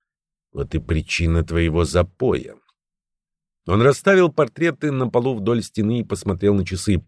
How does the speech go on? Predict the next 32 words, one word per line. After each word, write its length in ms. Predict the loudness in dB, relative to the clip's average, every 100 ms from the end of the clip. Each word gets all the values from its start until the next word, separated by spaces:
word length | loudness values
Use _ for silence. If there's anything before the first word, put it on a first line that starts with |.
| _
Был 140 | -6 -4
уже 180 | -4
час 280 | -4 -4 -2
ночи. 360 | -2 -2 -4 -16 _ _ _ _
Пошёл 300 | -6 0 2
в 60 | 2
зал, 260 | 4 2 2
выключил 400 | -2 -4 -10 -10
свет, 400 | 0 0 0 -4
улёгся 640 | -2 0 0 -4 -4 -4 -8 _
прямо 340 | 2 4 4 2
в 60 |
одежде 400 | 2 2 0 -2
на 80 | -4
диван 300 | -2 -2 -2
и 20 |
заснул. 480 | -4 -8 -4 -6 -6 _ _ _ _ _ _ _ _
Проснулся 600 | 2 2 4 0 0 2
он 120 | 0 0
от 120 | 0
того, 260 | 0 2 0
что 180 | -2
дымка 420 | 0 2 2 0 -2
лизала 420 | -2 0 0 0
ему 220 | -2 -4
бровь. 340 | -6 -8 -10 _ _
Посмотрел 640 | -10 -4 -4 0 2 2
на 120 | 2 -2
неё 340 | -2 -2 -2
и 80 | -2
на 120 | -4
часы. 640 | -6 -8 -2 -2 -2 -6